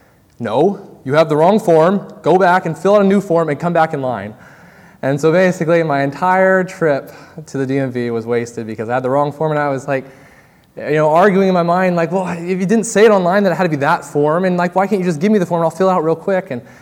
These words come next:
she's like, "Nope, go back in line." And I was just, although I didn't say anything to her,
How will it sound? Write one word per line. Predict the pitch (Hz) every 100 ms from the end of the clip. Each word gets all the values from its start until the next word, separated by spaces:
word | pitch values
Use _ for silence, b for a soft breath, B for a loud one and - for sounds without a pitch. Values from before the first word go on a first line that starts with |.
| B
she's | B
like, | 143
"Nope, | 156 208 156
go | 165
back | 175 165 165
in |
line." | 147 139 135
And | 120
I | 123
was | 165
just, | 151 151 - B B B B - - -
although | - 170 220
I |
didn't | 220 175
say | - 156
anything | 180 185 175
to | 180 165
her, | 180 196 - -